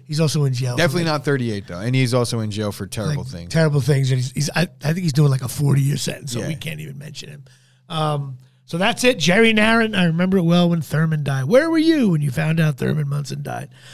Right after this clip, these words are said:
Speaker 1: All right. Well, we gotta get right to it. This is week four in the, what I like to call the Fat Bastard Sweepstakes. Ever since my sister said,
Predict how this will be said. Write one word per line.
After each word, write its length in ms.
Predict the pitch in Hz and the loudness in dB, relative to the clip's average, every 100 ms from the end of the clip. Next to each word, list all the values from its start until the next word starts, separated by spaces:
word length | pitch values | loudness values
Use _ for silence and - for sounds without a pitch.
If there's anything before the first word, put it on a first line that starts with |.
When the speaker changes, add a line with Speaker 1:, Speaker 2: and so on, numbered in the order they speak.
| - - - | -20 -20 -10
Speaker 1:
All 120 | 220 247 | -4 -2
right. 160 | 226 | -2
Well, 200 | 226 233 | -2 -2
we 100 | 226 | -2
gotta 200 | 233 294 | -2 -2
get 140 | 226 202 | -2 0
right 220 | 185 156 | 0 0
to 200 | 143 139 | 0 -2
it. 120 | 135 - _ _ _ _ _ _ _ | -4 -12 _ _ _ _ _ _ _
This 240 | 247 262 | 0 0
is 160 | 262 185 | 0 0
week 260 | 175 214 - | 2 2 2
four 540 | - 156 143 135 135 - _ _ _ _ - - _ | 2 4 4 4 -2 -12 _ _ _ _ -20 -20 _
in 240 | - 143 139 | -10 -8 -6
the, 360 | 143 139 139 | -4 -4 -4
what 140 | - 151 | -8 -6
I 100 | 165 | -4
like 240 | 170 143 | -4 -6
to 80 | 139 | -8
call 240 | 139 135 | -6 -4
the 80 | 139 | -2
Fat 300 | - 160 151 | 2 2 4
Bastard 420 | 147 135 - 135 | 0 0 -2 -4
Sweepstakes. 680 | - 143 117 - - - - - - - - - | -4 -6 -6 -10 -12 -14 -20 -20 -20 -20 -20 -10
Ever 180 | 131 180 | -4 -2
since 240 | 220 214 | -2 -2
my 120 | 185 | -2
sister 360 | 180 185 160 151 | -2 -2 -4 -2
said, 380 | - 147 135 | 0 0 -2